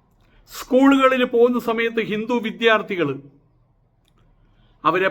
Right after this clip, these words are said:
പരിഹസിക്കുകയാണ്. എനിക്കറിയാം,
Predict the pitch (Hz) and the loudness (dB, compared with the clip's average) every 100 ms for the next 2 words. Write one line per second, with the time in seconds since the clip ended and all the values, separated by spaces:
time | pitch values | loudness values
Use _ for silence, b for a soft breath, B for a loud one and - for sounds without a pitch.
0 | 185 156 160 165 175 160 151 113 104 - | 0 0 0 -4 -6 -2 0 -2 -8 -18
1 | _ _ _ _ _ _ _ _ _ _ | _ _ _ _ _ _ _ _ _ _
2 | _ _ _ _ _ _ _ _ _ _ | _ _ _ _ _ _ _ _ _ _
3 | _ _ _ _ _ _ _ _ _ _ | _ _ _ _ _ _ _ _ _ _
4 | _ _ _ _ _ _ _ _ _ _ | _ _ _ _ _ _ _ _ _ _
5 | _ - 208 262 269 247 247 254 | _ 2 2 4 0 2 0 0